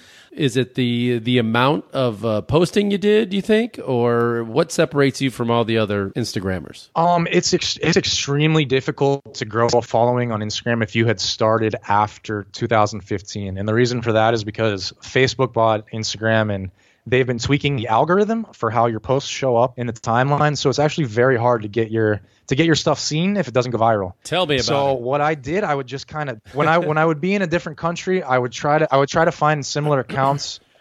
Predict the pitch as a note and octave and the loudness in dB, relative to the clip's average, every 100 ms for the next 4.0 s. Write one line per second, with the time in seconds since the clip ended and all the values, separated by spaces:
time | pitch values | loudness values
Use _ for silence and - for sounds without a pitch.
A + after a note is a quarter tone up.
0 | _ _ B2+ B2 A#2+ A#2 D3 C#3 C#3 - | _ _ 2 4 4 0 0 0 0 -8
1 | _ - A2 D3+ C3+ - A#2+ C3 B2+ C#3+ | _ -8 -4 -2 -2 -2 0 0 2 0
2 | C#3 C3 A#2+ A2+ C#3 D#3+ - D#3+ D#3 D#3 | 0 -2 -2 -2 -4 -6 -2 2 2 2
3 | D3+ _ - - A#2+ C#3+ C3+ B2+ A#2+ | -4 _ -14 -8 -2 2 2 4 2